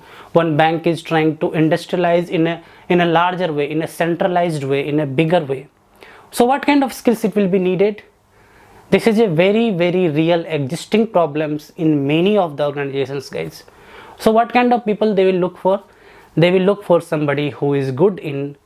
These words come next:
productionalization part of machine learning or deep learning, right? So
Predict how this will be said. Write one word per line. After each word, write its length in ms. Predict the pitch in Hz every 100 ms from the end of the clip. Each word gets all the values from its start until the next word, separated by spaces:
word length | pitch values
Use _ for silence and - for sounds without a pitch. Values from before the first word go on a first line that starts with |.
| -
productionalization 880 | 170 165 165 170 160 147 151 202 190
part 280 | 147 135
of 100 | 151
machine 340 | 151 131 139 127
learning 320 | 127 120 101 - - - -
or 140 | 156
deep 240 | 143 147 139
learning, 340 | 123 123 127 -
right? 320 | 147 190 254 - _ - - - -
So 400 | - 196 190 190